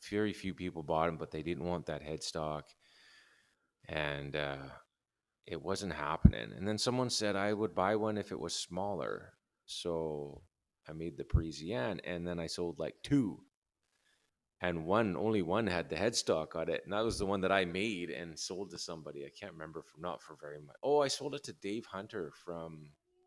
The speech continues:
Gu-, Guitar Player Magazine, the guy that does all the reviews.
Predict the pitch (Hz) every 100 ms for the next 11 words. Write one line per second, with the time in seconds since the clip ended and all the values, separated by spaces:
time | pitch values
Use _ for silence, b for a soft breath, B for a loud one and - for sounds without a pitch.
0 | _ - - _ - 90 95 95 92 80
1 | 90 82 76 80 92 85 - 69 60 67
2 | 76 73 - 73 71 71 69 67 71 67
3 | 80 71 -